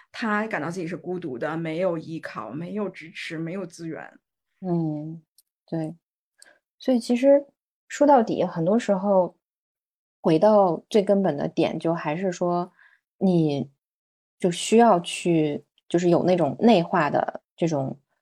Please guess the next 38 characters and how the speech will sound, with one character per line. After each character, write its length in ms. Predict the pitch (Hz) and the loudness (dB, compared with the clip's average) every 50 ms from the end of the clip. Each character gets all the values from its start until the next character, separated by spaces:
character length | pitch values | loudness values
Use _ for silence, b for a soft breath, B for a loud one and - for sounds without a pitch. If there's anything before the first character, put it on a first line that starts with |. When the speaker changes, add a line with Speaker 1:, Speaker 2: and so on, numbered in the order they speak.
| _ _ _ - | _ _ _ -4
Speaker 2:
母 160 | 185 170 151 | 0 2 2
爱 200 | - - 180 180 | 4 2 2 2
的 120 | 160 156 147 | 2 2 2
这 100 | 156 151 | 2 0
种 300 | 147 139 135 131 135 _ _ _ _ _ _ _ _ | 0 -2 -4 -4 -6 _ _ _ _ _ _ _ _
人 280 | - 170 156 139 156 165 | 2 2 4 4 2 2
格， 320 | - 156 120 101 - - - - | 2 2 4 4 2 0 -2 -6
然 180 | - 160 156 175 | -4 -2 0 0
后 60 | 175 | 2
能 240 | 175 165 156 147 156 | 2 0 0 0 2
够 180 | 180 190 180 | 2 2 2
说， 480 | 175 175 - 175 170 165 160 165 - - - _ _ | 2 0 0 2 4 4 2 2 0 -6 -18 _ _
因 120 | - 226 226 | 2 4 4
为 60 | 196 | 4
我， 100 | - - - | 4 2 0
我 40 | 175 | 0
上 300 | 175 - 254 226 190 185 | 2 4 4 2 2 2
期 320 | - - - 180 175 175 | -2 -2 0 2 2 2
其 160 | 175 - 180 | 0 -2 0
实 100 | 180 185 | 2 2
也 100 | 170 - | 2 2
是 140 | - - 170 | 2 0 -2
采 180 | - - 147 147 | -2 0 -4 -4
访 220 | 151 147 135 80 | -2 -2 -4 -4
了 80 | 76 - | -4 -6
一 80 | 208 - | -8 -8
个 360 | - - 147 131 120 120 - _ _ _ b b b b b b - | -4 -2 0 0 0 -2 -4 _ _ _ b b b b b b 0
嘉 160 | - 180 165 | 2 2 4
宾， 180 | 160 170 165 165 | 4 4 2 2
他 120 | 165 180 | 2 2
也 100 | 180 - | 0 0
是 140 | - - 160 | 0 -2 0
在 120 | 170 156 | 0 2
美 160 | 156 147 127 | 2 0 -2
国 200 | - - 127 139 | -2 -2 -2 0
纽 180 | 151 151 117 - | 0 0 -2 0
约 160 | - 135 135 | 0 0 0
嘛， 180 | 143 139 123 | 0 -2 -4